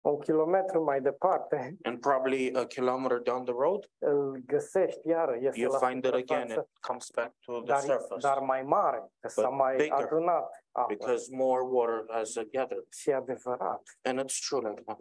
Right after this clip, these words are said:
Speaker 1: E o lucrare nevăzută.
Speaker 2: There is an unseen work.
Speaker 1: Și, și nu convingerile mă fac spiritual,
Speaker 2: And convictions do not make me spiritual,
Speaker 1: ci credința
Speaker 2: but faith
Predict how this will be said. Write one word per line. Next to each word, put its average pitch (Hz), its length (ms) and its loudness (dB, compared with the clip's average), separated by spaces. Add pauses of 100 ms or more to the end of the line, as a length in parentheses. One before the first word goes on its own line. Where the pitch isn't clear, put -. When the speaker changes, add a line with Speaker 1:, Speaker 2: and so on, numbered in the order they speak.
Speaker 1:
E 131 160 0
o 139 120 6
lucrare 165 560 0
nevăzută. 143 880 -2
Speaker 2:
There 123 160 4
is 127 140 -2
an 139 240 2
unseen 135 360 -2
work. 120 420 -4 (200)
Speaker 1:
Și, - 240 0 (560)
și - 180 -4
nu 147 240 2
convingerile 139 1200 -2 (460)
mă 127 180 0
fac 120 320 2
spiritual, - 840 -2 (120)
Speaker 2:
And 123 280 0
convictions 135 680 -2
do 135 140 0
not 143 220 0
make 123 240 -4
me 113 120 -10
spiritual, - 680 -8
Speaker 1:
ci 135 180 -6
credința 143 840 0 (240)
Speaker 2:
but 113 200 0
faith 135 300 0